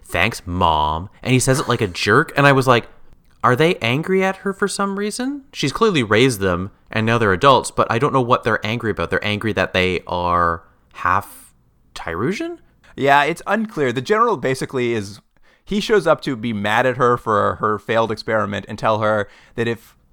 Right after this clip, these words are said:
Speaker 2: her two little bounty hunter kids don't track down David, he's gonna kill them all.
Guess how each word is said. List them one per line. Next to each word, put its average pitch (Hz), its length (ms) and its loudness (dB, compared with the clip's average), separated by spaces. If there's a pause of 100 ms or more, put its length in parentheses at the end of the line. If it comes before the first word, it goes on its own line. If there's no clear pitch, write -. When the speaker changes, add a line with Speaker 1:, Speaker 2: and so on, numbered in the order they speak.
(200)
Speaker 2:
her 127 320 0
two - 320 -2
little 160 180 0
bounty 123 420 2
hunter 117 240 -6
kids 104 380 -4
don't 104 220 -2
track 110 280 0
down 104 180 -4
David, 101 440 -2 (160)
he's 113 160 -8
gonna 117 200 -2
kill - 400 -2
them 107 160 -2
all. 139 420 0